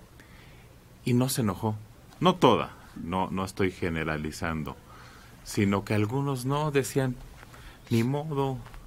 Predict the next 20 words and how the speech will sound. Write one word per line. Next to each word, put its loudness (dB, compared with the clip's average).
si 0
yo 2
tuviera 2
un 0
hijo 2
con 0
cáncer, -2
eh, -2
no 2
me 2
imagino 0
lo 0
que -10
están -4
viviendo". -2
Eh, -6
me 4
sorprendió 0
que 0
muchos, -4